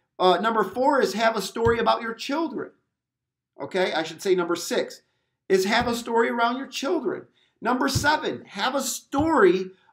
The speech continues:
around your marriage, your family, okay? You wanna have these stories, and they need to be written out.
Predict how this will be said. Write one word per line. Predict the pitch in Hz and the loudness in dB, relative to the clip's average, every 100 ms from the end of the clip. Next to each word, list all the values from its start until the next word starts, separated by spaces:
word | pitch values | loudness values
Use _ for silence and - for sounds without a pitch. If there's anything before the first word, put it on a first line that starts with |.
| - | -4
around | 208 233 240 240 | -2 0 -2 -2
your | 240 | -4
marriage, | 233 247 302 311 170 - - | -6 -6 -6 -6 -8 -10 -6
your | 202 202 _ | -6 -8 _
family, | 240 311 392 311 139 - - _ _ _ _ _ _ _ - | -4 -2 -2 -2 -4 -8 -16 _ _ _ _ _ _ _ -8
okay? | 214 311 381 - _ _ _ - | -6 -4 -6 -12 _ _ _ -2
You | 247 | 0
wanna | 269 285 320 392 294 | 0 2 2 4 2
have | 247 277 277 - | 0 -2 -2 -2
these | 226 220 - | -8 -8 -10
stories, | - - 247 269 262 190 - - - - _ _ _ - | -14 -8 -2 4 4 4 0 -8 -20 -20 _ _ _ -4
and | 233 | 0
they | 247 | 2
need | 240 269 311 | 2 2 2
to | 294 | 0
be | 247 214 | 0 0
written | 202 196 185 | 0 -2 -2
out. | 170 131 - | -2 -2 -6